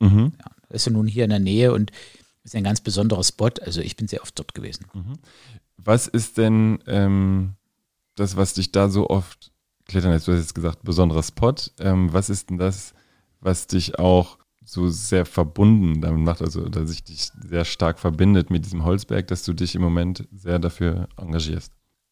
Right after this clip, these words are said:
Speaker 2: Ein Aspekt, der natürlich eine große Rolle spielt, ist die räumliche Nähe.
Speaker 1: Mhm.
Speaker 2: Ja, also hier in der mitteldeutschen Tiefebene ist es ja nun nicht so einfach,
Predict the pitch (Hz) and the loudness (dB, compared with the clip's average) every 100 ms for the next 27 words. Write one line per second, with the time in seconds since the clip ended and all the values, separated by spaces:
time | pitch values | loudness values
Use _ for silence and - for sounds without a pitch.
0 | _ - 120 127 101 - - 95 - - | _ -2 2 2 2 -2 0 -4 -4 -6
1 | - 95 98 98 98 98 - 98 85 90 | -4 -2 -4 -4 -6 -6 -6 -8 -4 -2
2 | 95 - 85 - 80 82 87 - 73 73 | -2 -6 -8 -6 -4 -2 -4 -4 -6 -6
3 | 73 - - _ _ _ - 87 78 80 | -8 -8 -12 _ _ _ -18 -14 -10 -10
4 | 85 87 85 110 123 110 104 95 101 113 | -8 -8 -2 2 2 2 0 -2 -4 -2
5 | 104 104 95 - 123 - 104 104 107 107 | -2 -4 -6 -6 -8 -6 -2 0 0 -2
6 | - - _ _ _ 117 107 107 101 98 | -4 -18 _ _ _ -4 -2 0 0 -2
7 | 92 - _ 98 104 - - 87 117 - | -8 -16 _ -6 -2 -2 -2 -2 -2 0
8 | 104 - | -2 -4